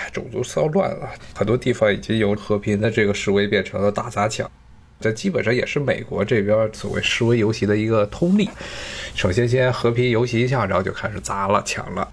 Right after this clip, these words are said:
这种情况呢，这次的导火索，然后又是这种族事件啊，又是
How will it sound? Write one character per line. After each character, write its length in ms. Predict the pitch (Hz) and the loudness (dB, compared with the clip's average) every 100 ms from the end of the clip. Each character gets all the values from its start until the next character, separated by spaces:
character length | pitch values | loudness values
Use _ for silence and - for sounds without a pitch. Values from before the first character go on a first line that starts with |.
| - - - - - | -14 -20 -20 -20 -2
这 160 | 196 151 | 2 2
种 160 | 107 | 2
情 240 | - 117 131 | 0 -2 0
况 180 | 156 | 0
呢， 280 | 131 120 120 - - - - - - - | 0 0 -2 -4 -10 -10 -10 -12 -12 2
这 140 | 139 | 4
次 180 | 123 127 | 4 0
的 80 | 110 | 2
导 140 | 113 | 4
火 120 | 143 | 4
索， 240 | 147 - 123 - | 2 -2 -8 -4
然 120 | 98 | 0
后 60 | 117 | 2
又 100 | 104 | 2
是 160 | 95 | 2
这 140 | 90 87 | 0 0
种 260 | - - 98 | -2 -6 -6
族 200 | - 95 | -4 -2
事 220 | - - | 0 0
件 240 | - - | 0 -4
啊， 420 | 113 - - - - - - - - - | -6 -8 -10 -12 -12 -16 -20 -20 -6 2
又 140 | 98 | 2
是 160 | 95 | 2